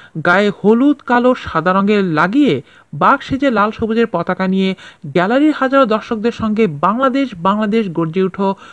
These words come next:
বাংলাদেশ" স্লোগানে মুখরি-, মুখরিত করে দুবাইয়ের ক্রিকেট মাঠ।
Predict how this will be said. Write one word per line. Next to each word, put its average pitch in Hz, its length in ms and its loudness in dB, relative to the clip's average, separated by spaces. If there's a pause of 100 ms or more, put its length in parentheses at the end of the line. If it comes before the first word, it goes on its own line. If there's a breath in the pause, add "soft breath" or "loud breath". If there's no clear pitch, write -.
(220 loud breath)
বাংলাদেশ" 226 520 2
স্লোগানে 208 420 0
মুখরি-, 175 320 -2 (160)
মুখরিত 294 380 4
করে 302 320 4
দুবাইয়ের 196 440 2
ক্রিকেট 151 400 -4
মাঠ। 151 420 -2